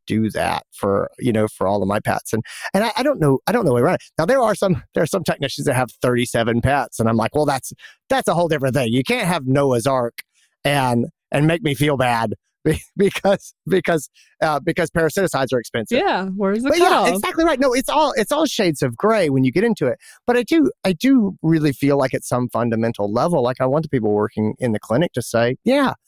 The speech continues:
Speaker 1: I do this stuff." 'Cause otherwise, you know, you get this cognitive dissonance where you're like, "Man, all day long I tell people how important this is, but I don't do it for my own pets," which either means that I'm lying to them or it means that I'm not a good pet owner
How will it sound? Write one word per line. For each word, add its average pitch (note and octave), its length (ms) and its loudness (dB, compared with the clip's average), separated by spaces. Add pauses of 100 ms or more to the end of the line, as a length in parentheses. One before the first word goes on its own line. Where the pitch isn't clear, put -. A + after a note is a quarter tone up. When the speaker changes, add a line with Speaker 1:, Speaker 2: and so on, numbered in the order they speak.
(200)
Speaker 1:
I F3+ 120 -2
do B3+ 260 2
this - 160 -4
stuff." - 240 -2
'Cause G#3+ 140 -2
otherwise, C4+ 420 0
you D3 60 2
know, C#3+ 100 4
you D3+ 140 4
get C#3+ 160 -4
this B2+ 120 -6
cognitive B2+ 540 0
dissonance - 600 -2 (340)
where D3 120 2
you're C#3+ 120 2
like, C3 220 0
"Man, D3 240 2
all C3+ 180 2
day D3+ 200 0
long E3 280 2
I B2 80 0
tell B2 220 -2
people C3+ 260 -2
how C3 160 0
important C3 420 0
this A#2 140 -4
is, A2+ 240 0 (340)
but D#3+ 220 0
I D#3+ 220 0
don't D3+ 200 0
do C#3+ 120 4
it C#3+ 80 -4
for C3+ 80 -2
my B2+ 160 2
own G3 260 2
pets," - 300 -2
which C#3 200 0 (120)
either C4+ 420 4
means F3 420 2
that C#3 140 0
I'm D3 220 2
lying A3 440 2
to B2 120 0
them A#2 460 0 (440)
or E3 640 2 (300)
it E3 240 2
means D#3 400 2
that D#3+ 160 0
I'm D#3 220 2
not D3+ 160 2
a C3+ 40 -4
good C#3+ 160 -2
pet G3+ 180 -2
owner A2+ 340 -4